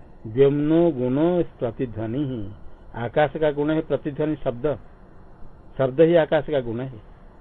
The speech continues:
नासौ सति क्षते, असौ का अर्थ शब्द, ध्वनि रूप शब्द, सति न इच्छते,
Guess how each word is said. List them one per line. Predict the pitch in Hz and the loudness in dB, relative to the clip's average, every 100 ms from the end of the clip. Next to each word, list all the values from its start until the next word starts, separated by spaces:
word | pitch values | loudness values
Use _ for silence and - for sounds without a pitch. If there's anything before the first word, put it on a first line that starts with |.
| - - - - - | -16 -16 -20 -20 -14
नासौ | 117 120 123 120 156 151 | -8 -2 -2 0 0 0
सति | 147 135 151 | 0 -2 -4
क्षते, | 139 - 123 151 151 104 - - - - | -4 -4 -2 -2 -4 -6 -12 -16 -20 -12
असौ | 123 - 165 135 - | -10 4 4 4 0
का | 127 | -4
अर्थ | 120 127 - | -4 -6 -6
शब्द, | 123 113 135 139 165 208 - - - - - - - | -6 0 2 4 4 0 -6 -16 -16 -18 -18 -20 -16
ध्वनि | 110 120 131 139 | -6 -2 0 0
रूप | 135 135 | 0 0
शब्द, | - 113 117 165 202 - - - | -2 -4 2 2 0 -6 -20 -10
सति | - 120 170 214 262 - - - - - | -6 -2 0 0 -4 -14 -20 -20 -18 -8
न | 123 | 0
इच्छते, | 156 170 - 175 165 127 110 | 2 2 2 0 2 0 -2